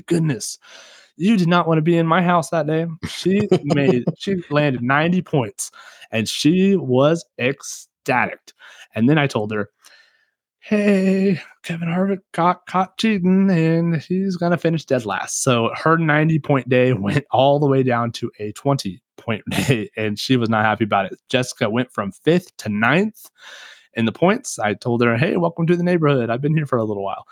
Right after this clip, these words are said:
Speaker 1: Um, Josh is in top ten. He is tenth. Uh,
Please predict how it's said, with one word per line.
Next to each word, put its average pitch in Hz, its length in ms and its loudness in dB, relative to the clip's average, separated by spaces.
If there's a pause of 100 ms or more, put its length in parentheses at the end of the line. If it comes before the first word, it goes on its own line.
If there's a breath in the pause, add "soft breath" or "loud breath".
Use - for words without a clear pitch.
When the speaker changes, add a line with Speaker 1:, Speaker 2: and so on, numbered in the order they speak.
(340 loud breath)
Speaker 1:
Um, 120 440 2 (140)
Josh 156 360 2
is 131 120 0
in 123 120 0
top - 240 -2 (180)
ten. 196 440 2 (220)
He 131 120 -2
is 120 180 -2
tenth. 165 320 -4 (100)
Uh, 107 280 0